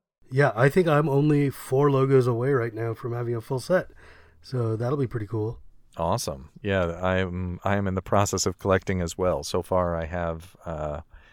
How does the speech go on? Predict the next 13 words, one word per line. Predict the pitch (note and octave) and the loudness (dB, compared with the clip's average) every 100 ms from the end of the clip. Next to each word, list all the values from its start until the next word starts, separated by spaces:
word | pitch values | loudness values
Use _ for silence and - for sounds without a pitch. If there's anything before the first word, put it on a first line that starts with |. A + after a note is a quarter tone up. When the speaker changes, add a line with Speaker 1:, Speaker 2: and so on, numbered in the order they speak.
| _ _ - | _ _ -4
Speaker 2:
Card | - B2 A#2+ | 2 4 2
Kingdoms | - B2+ A#2+ A2+ A2+ A2+ A#2 - | 0 2 4 6 4 4 -2 -2
and | G2+ F2+ | -4 -4
Commander's | - G#2 G#2 A2 G2+ | -2 2 2 2 0
Brew | F2+ G2 G2 G2+ G2+ | 0 2 6 6 4
and | G2+ F2 | 2 -2
our | F2 - | -2 0
own, | F#2+ F#2+ D#2+ | 0 0 -2
and | D2+ | -4
I | D#2+ | -6
just | E2 F#2+ - | -6 -6 -4
have | F2 | -4
to | - E2 | -2 -4